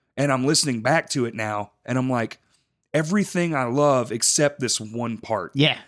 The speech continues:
Speaker 1: So now I can hear, I can keep going back to that one part and be like, "Okay, the note is good, but the execution is shit."
Speaker 2: Mm-hmm.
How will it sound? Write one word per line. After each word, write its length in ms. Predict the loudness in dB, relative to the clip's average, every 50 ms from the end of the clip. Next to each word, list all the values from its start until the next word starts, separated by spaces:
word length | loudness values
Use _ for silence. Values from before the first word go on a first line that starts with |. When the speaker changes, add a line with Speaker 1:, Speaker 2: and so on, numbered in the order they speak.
| _ _ _ -4
Speaker 1:
So 240 | -2 0 2 2 2
now 560 | 2 0 2 2 4 4 4 4 2 0 -2 -6 -12 -6 -2 0
I 100 | 0 2
can 200 | 2 0 0 -2
hear, 280 | -2 -2 0 0 0 0
I 100 | 0 -2
can 140 | -4 -6 -6
keep 300 | -4 -4 -6 -6 -4 -2
going 320 | 0 0 0 0 0 0
back 240 | 2 2 2 0 -2
to 80 | -4
that 160 | -4 -4 -4 -2
one 300 | 0 0 2 0 0 -2
part 220 | -2 -2 -2 -2
and 60 | -2
be 60 | -2
like, 180 | -2 -4 -4 -4
"Okay, 340 | -4 -4 -2 -2 -2 -4 -4 -10 -20 _ _ _ _ -6
the 100 | -4 -2
note 300 | 2 4 4 6 6 6
is 160 | 4 4 2
good, 360 | 2 0 2 2 2 0 -2 -6 -12 _ _ _ -12
but 220 | -2 0 2 4
the 100 | 4 4
execution 540 | 4 4 2 -2 -2 -2 0 0 0 0 -2
is 80 | -2 -2
shit." 320 | 0 0 0 -2 -2 -2 0
Speaker 2:
Mm-hmm. 280 | 0 2 2 2 0